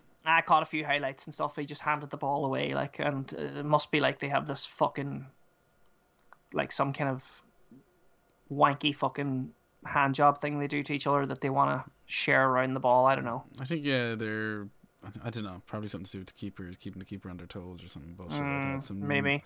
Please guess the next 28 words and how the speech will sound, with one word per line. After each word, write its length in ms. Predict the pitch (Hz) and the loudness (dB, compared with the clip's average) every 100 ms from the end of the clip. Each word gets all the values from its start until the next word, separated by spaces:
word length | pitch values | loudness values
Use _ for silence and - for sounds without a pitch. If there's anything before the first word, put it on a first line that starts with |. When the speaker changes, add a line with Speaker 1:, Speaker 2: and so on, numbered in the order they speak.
| - - - - | -12 -18 -18 -20
Speaker 2:
twenty-first 420 | - 127 117 95 - | 0 2 2 0 2
century 300 | 120 - 117 | 0 2 0
tactics 600 | - 120 - 110 - - | 6 4 4 -2 0 0
that, 260 | 110 - | 0 0
uh, 260 | 113 110 110 - 117 | -2 0 0 -2 -6
I'm 120 | 117 | -4
not 140 | 113 | -2
aware 300 | 113 113 110 | -2 -2 -2
of 140 | 110 110 | -4 -6
yet. 240 | 107 - - - - - - | -8 -10 -18 -20 -20 -20 2
But, 140 | 120 | 8
Speaker 1:
But 280 | 113 101 - - _ - | 8 6 -4 -16 _ -20
Speaker 2:
go 140 | - 123 | 0 2
on. 180 | 120 135 - _ _ - | 2 -2 -12 _ _ 4
Speaker 1:
No, 120 | 226 | 4
just 240 | 254 254 | 6 4
to 80 | - | 4
round 260 | 196 185 175 | 6 6 6
off 220 | 156 - | 4 2
my 100 | 165 | 0
wild 240 | 147 143 | 2 0
card, 240 | - 165 160 | 0 -2 -2
because 460 | 160 156 147 - - | -4 -4 -4 -10 -4
to, 300 | 170 147 143 | 0 0 0
in 60 | 160 | 2
order 240 | 165 165 | 2 0
to 100 | 151 | -6
get 340 | 143 147 - | -4 -4 -6